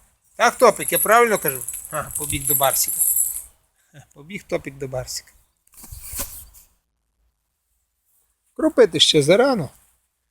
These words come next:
але скоро буду кропити чисто ті технічні сорти вина, е, винограду, які, з яких я роблю вино. Оцього ми виламаємо двойничка, бачите, дивіться, один, два,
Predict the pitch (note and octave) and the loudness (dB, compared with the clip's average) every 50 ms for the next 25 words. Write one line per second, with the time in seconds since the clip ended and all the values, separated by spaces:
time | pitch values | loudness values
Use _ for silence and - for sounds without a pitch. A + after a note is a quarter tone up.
0 | _ _ _ _ _ _ _ _ _ _ _ - F#3 F#3 F#3 F#3 - - - - | _ _ _ _ _ _ _ _ _ _ _ 2 6 6 8 8 6 4 4 6
1 | C#4+ C#4+ B3+ A3+ F#3 G3+ F3+ F#3+ - - F3+ F3 - A3 G#3 - - - - - | 6 8 8 8 6 4 2 2 2 2 2 4 6 4 4 6 2 2 0 -2
2 | _ - - - A#3 A#3 - - G3 F3+ - - F#3+ F3 - - - - - B2+ | _ -2 2 4 4 6 6 6 4 4 4 4 4 4 4 2 -6 -4 -4 -4
3 | - - F#3+ E3 C#3 - - D3 B2+ - - C#3+ C3 - C#3+ C3+ C3+ C3+ C3+ B2 | -2 2 2 2 2 2 0 0 -2 -2 -2 -2 -2 0 0 0 0 -2 -4 -6
4 | - - - - _ _ - F#3+ D3+ D3+ D3 C#3+ C#3+ C#3+ C#3+ C3+ C3+ D3 C#3 C3 | -8 -12 -16 -20 _ _ -4 0 2 4 4 4 4 2 0 -2 0 0 0 0
5 | B2+ C3+ C#3 C3+ - - E3+ D3 - - - - D3 C#3 C#3+ - - - - E3+ | 2 0 -2 -2 0 0 0 0 0 -4 -14 -14 -10 -10 -6 -4 -4 -2 0 0
6 | D#3 D3+ D3+ D3 C#3+ D3 C#3 C#3 C3 A#2+ A2 - - _ _ _ _ _ _ _ | 4 4 4 2 2 0 0 0 -2 -6 -8 -12 -18 _ _ _ _ _ _ _
7 | _ _ _ _ _ _ _ _ _ E3+ D#3+ - - C#3 C3 C3 C3+ - - _ | _ _ _ _ _ _ _ _ _ -20 -20 -16 -14 -10 -10 -10 -10 -12 -14 _
8 | _ _ _ _ _ _ _ _ A3 A#3+ C4 B3+ G3+ D3 C3 B2+ B2 B2 B2+ B2+ | _ _ _ _ _ _ _ _ -6 -4 -2 -2 -2 -4 -4 -6 -6 -6 -4 -4
9 | B2+ B2+ C3 C3 C3+ C#3+ C3+ - - - - C#3+ C3 B2+ F3 G3 - - - - | -4 -4 -4 -6 -8 -10 -12 -12 -12 -12 -10 -8 -6 -4 -4 -2 -4 -6 -8 -10
10 | C#3+ B2+ C3 C3+ B2+ - D3+ C#3 C3 D3+ F3+ G#3+ A#3 A3 - _ _ _ _ D3 | -12 -10 -10 -12 -8 -4 -4 0 2 4 4 4 2 -2 -8 _ _ _ _ -2
11 | C3 C#3 C#3+ D#3 F3+ | 2 2 2 2 0